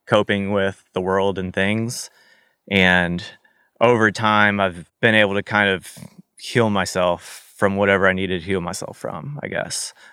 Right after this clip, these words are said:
But I've found, finally found the outlet of bikes where I can push my mind and body that far, but it doesn't have to be in necessarily a life or death situation.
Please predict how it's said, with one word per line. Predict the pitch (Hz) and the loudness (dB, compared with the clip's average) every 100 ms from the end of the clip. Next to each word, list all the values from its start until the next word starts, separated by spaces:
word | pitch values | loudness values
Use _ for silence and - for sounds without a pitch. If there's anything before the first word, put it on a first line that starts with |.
| _ | _
But | - 104 95 - - - _ _ | 2 4 4 0 -12 -20 _ _
I've | - 90 | -2 -2
found, | - - 113 110 104 104 101 107 - | -4 2 4 4 4 2 -2 -8 -18
finally | - 120 110 107 | -4 2 4 2
found | - 107 98 95 92 - - _ 101 | 2 2 2 0 -4 -10 -20 _ 0
the | |
outlet | 90 92 98 90 | 2 2 0 -4
of | 78 | 0
bikes | 92 87 - - - - - | 0 0 -2 -14 -14 -16 -2
where | 92 87 85 85 - - _ - | 2 2 0 -4 -16 -20 _ -2
I | 101 | 0
can | 107 110 92 | 0 -4 -4
push | 110 98 - | -2 -2 -4
my | 92 90 90 87 92 _ _ _ _ _ - | -6 -6 -6 -6 -10 _ _ _ _ _ -12
mind | 95 90 92 92 95 | -6 0 0 0 -2
and | 90 87 | -4 0
body | 87 87 92 92 | 2 2 0 -2
that | 90 87 - | 0 0 0
far, | 92 90 98 104 123 _ _ _ _ _ | 0 4 4 2 -6 _ _ _ _ _
but | 90 98 98 90 - - - _ _ _ - | 0 4 4 2 -2 -16 -20 _ _ _ -8
it | 104 | -2
doesn't | 95 95 | -2 0
have | 92 - | -2 -2
to | 90 | -8
be | 95 95 95 95 117 98 | -6 -4 -4 -6 -8 -6
in | 95 | -2
necessarily | 95 101 - 95 90 | -2 -4 -4 -4 -2
a | 85 | -2
life | 87 87 90 | -2 -4 -6
or | |
death | 80 80 - | -4 -4 -6
situation. | - - - 53 - - - | -12 -12 -12 -8 -10 -10 -16